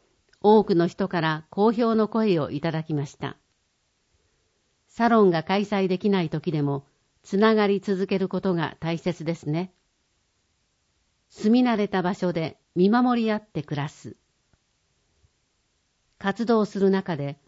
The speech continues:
少し心残りだったこともあるそうです。いつもサロンに来てくれる仲のいい三人がいました。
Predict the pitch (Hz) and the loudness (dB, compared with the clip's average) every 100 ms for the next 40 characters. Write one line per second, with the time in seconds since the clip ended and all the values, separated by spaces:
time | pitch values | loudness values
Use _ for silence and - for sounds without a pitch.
0 | _ _ _ - - - - 143 - _ | _ _ _ -12 -4 -4 -4 -12 -12 _
1 | 190 190 254 262 254 247 180 151 156 - | -2 2 2 2 0 0 -2 -2 -4 -6
2 | 151 156 160 151 127 170 151 160 143 131 | -8 -4 -2 0 -2 -4 -4 -6 -6 -8
3 | 120 - - _ _ _ _ _ _ _ | -12 -16 -20 _ _ _ _ _ _ _
4 | _ _ _ _ _ _ _ - 233 240 | _ _ _ _ _ _ _ -4 0 4
5 | 180 233 254 240 175 139 - 233 175 156 | 4 4 2 4 4 2 -2 -2 0 0
6 | 143 123 - 220 269 190 160 151 143 120 | 0 -2 0 0 2 2 2 2 0 0
7 | 180 202 208 165 139 131 135 127 - 139 | 2 4 4 4 2 0 -2 -4 -8 -12